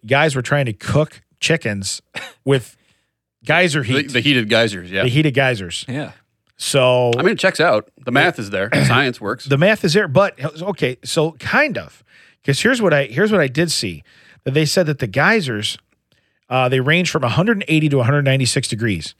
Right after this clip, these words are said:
Speaker 1: How long you gotta cook a damn chicken at
Speaker 2: Have you not
Speaker 1: a hundred ninety-six
Speaker 2: heard
Speaker 1: degrees?
Speaker 2: of the cooking process known as sous vide, where you keep it at a m-, low temperature for a long period of time in water,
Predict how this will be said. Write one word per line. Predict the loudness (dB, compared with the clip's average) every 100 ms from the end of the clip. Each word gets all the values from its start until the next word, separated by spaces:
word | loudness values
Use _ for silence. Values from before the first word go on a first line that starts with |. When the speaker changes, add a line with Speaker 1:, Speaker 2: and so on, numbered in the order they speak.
| _ _ -2
Speaker 1:
How | 2
long | 4
you | 4
gotta | 0
cook | 0 -4
a |
damn | -2 -2 -2
chicken | -2 -2
at | -2
Speaker 2:
Have | 2 4
you | 4
not |
Speaker 1:
a |
hundred | 4
ninety-six | 4 4
Speaker 2:
heard | 4
Speaker 1:
degrees? | 4 4 2
Speaker 2:
of | 0 0
the | -2
cooking | -2 -2 0
process | 2 0 -2 -4
known | -2 -2
as |
sous | -2 -2 0
vide, | 0 -2 -6 -12
where | -2 0
you |
keep | 2 2 2
it | 2
at | 2 2
a |
m-, | 4 2 0 -8
low | 0 2 2
temperature | 2 2 2 2 0
for | 2 0
a |
long | 2 2 2
period | 2 0
of | 0
time | 2 2 2
in | 2
water, | 0 0 0